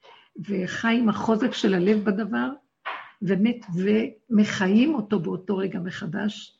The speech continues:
בחינת ממית ומחיה, הוא צוחק על המוות בכלל, מה אנחנו? לא בא שינסו אותנו חס וחלילה, אבל אני, כולנו יודעים את זה. אין אחד פה שעובר את החיים ולא נגע בנקודה הזאת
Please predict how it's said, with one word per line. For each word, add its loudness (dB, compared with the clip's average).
בחינת -2
ממית 0
ומחיה, -2
הוא -6
צוחק -2
על -2
המוות -4
בכלל, -8
מה -2
אנחנו? -4
לא 0
בא 0
שינסו -2
אותנו -2
חס -6
וחלילה, -2
אבל -2
אני, 2
כולנו 2
יודעים 0
את -2
זה. -2
אין 2
אחד -2
פה -4
שעובר -4
את -10
החיים -4
ולא -2
נגע -2
בנקודה -4
הזאת -6